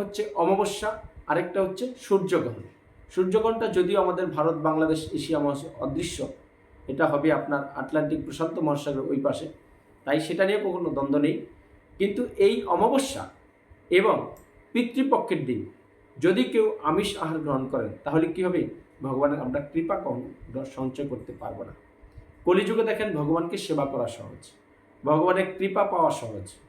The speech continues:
ভগবানকে সন্তুষ্ট করা সহজ, কিন্তু আমরা সহজ পথগুলো আমরা YouTube-এর মাধ্যমে প্রচার করছি ঠিকই, কিন্তু হয়তো অনেকে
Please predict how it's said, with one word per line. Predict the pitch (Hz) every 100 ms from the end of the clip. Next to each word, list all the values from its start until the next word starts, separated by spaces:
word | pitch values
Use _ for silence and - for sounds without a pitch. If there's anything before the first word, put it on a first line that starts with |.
| - - - -
ভগবানকে | 139 156 160 180 -
সন্তুষ্ট | 147 147 208 - 269 269
করা | 110 -
সহজ, | - - - - - - - - - -
কিন্তু | 147 147 151
আমরা | 139 175 -
সহজ | 131 123 117 - - - _ _
পথগুলো | 151 165 196 160 151
আমরা | 143 151
YouTube-এর | 143 165 165 165
মাধ্যমে | 156 147 160
প্রচার | 160 208 -
করছি | 185 233 202
ঠিকই, | 160 139 160
কিন্তু | 151 151 - - - _
হয়তো | 151 165 170
অনেকে | 170 196